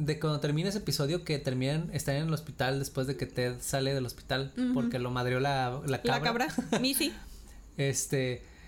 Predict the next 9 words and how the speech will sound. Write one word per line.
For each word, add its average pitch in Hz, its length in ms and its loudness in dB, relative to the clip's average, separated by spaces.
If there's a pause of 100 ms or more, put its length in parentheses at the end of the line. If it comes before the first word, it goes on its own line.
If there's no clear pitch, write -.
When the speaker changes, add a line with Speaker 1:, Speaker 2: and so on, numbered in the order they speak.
(1160)
Speaker 1:
s-, - 240 -2 (1300)
siento 202 400 0
que 208 280 2
llevaban 196 580 2
muy 208 280 2
bien 214 360 2
esa 214 240 0
temática 190 480 2
de 151 320 0